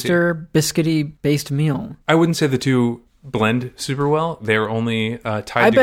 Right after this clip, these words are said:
Speaker 2: together by name.
Speaker 1: I bet if you dipped a regular drop biscuit in that drink, that would be really good.
Speaker 2: Maybe still not. Uh, maybe so.
Speaker 1: <laughs> I think
Speaker 2: If
Speaker 1: so.
Speaker 2: it, maybe if you added, like, a little bit of sugar to the, um, biscuit, it can kind of be, like, a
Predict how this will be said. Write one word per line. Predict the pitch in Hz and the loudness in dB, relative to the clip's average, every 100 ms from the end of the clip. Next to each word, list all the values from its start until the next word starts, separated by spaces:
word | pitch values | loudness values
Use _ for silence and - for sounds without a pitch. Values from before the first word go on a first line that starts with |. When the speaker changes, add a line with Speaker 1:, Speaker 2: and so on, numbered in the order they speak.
| 233 | 4
Speaker 2:
together | 110 | 2
by | - 107 | 2 0
name. | 107 107 139 196 - _ _ _ - 170 | 0 -4 -6 -10 -12 _ _ _ -12 0
Speaker 1:
I | 190 | 2
bet | 202 226 220 196 | 6 6 6 4
if | 180 | 2
you | 185 151 | 2 4
dipped | 170 170 | 4 4
a | 165 | 0
regular | 131 156 160 151 139 | 4 2 4 2 2
drop | 139 117 | 0 0
biscuit | 143 139 147 - | -4 -8 -10 -10
in | 131 | -8
that | 127 - | -8 -8
drink, | 139 131 | -8 -4
that | 143 | -6
would | 127 | -4
be | 131 | -4
really | 127 120 120 | -4 -4 -6
good. | 127 117 156 - - | -8 -10 -12 -16 -10
Speaker 2:
Maybe | 160 160 156 | -6 -2 -2
still | 147 165 143 | -2 -2 -2
not. | 82 82 - _ _ _ - | -2 -8 -14 _ _ _ -2
Uh, | 226 226 | 0 2
maybe | 143 131 | 2 0
so. | 107 95 95 101 _ | 0 0 -2 -6 _
Speaker 1:
<laughs> | _ - | _ -2
I | 466 | 2
think | 403 | 2
Speaker 2:
If | - | 2
Speaker 1:
so. | 240 160 170 - _ - | 2 0 -4 -12 _ -10
Speaker 2:
it, | 151 | -4
maybe | 165 196 | 0 2
if | 208 | 2
you | 196 | 2
added, | 165 160 | 2 2
like, | 139 117 | 2 2
a | |
little | 110 104 101 | 2 2 2
bit | 101 | 2
of | 90 | 0
sugar | - 107 104 113 | -2 -2 0 -2
to | - 123 | -2 -2
the, | 113 110 | 0 -2
um, | 113 110 107 | -2 -4 -4
biscuit, | 107 127 - 147 143 _ - | -2 -2 -2 -6 -6 _ -8
it | 110 - - | -8 -8 -12
can | 117 107 107 | -8 -8 -8
kind | 107 | -8
of | 98 | -4
be, | 98 | -2
like, | |
a | 92 | -2